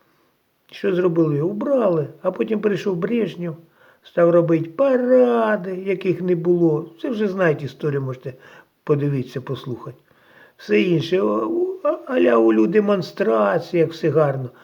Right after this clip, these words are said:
Насправді ж так не було. Ну, цікаво було, звісно, пройтись по демонстраціям, чи подивитися, бо нема ні хрена ж по телевізору було. Наче не мішались.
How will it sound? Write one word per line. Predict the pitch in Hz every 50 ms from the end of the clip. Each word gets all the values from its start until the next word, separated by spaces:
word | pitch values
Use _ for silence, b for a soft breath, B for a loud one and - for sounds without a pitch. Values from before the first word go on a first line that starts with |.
| B B B B B
Насправді | 170 170 156 165 - 175 170 156 143 143 135
ж | - -
так | 160 156 - 156
не | 151 147
було. | 139 147 156 147 151 147 143 143 B B B B B _
Ну, | 359 349 -
цікаво | - - - - 208 196 160
було, | 131 131 135 135 131 117
звісно, | 123 127 117 - - 139 123
пройтись | - 139 127 123 - 127 123
по | - - 135
демонстраціям, | 123 123 127 127 127 123 - - 151 143 135 143 - 139 120 - B B B B B B B B
чи | - - 127
подивитися, | - 151 139 135 143 139 139 139 - 147
бо | 127 135 139
нема | 135 139 135 135 131
ні | 127 117
хрена | - - 131 127 123 120
ж | - -
по | - 127
телевізору | 113 - - 120 120 117 113 107 110 113 110 110
було. | 107 104 107 107 107 - _ b b b b b b b b b b b b b b b b b b b b _ _ _ _ _ _ _ _ _ _ _ _ _ _ _ _ _ _ _ _ _ _ _
Наче | 143 151 147 151 - 156
не | 143 143
мішались. | 143 139 127 - - 135 123 120 117 110 -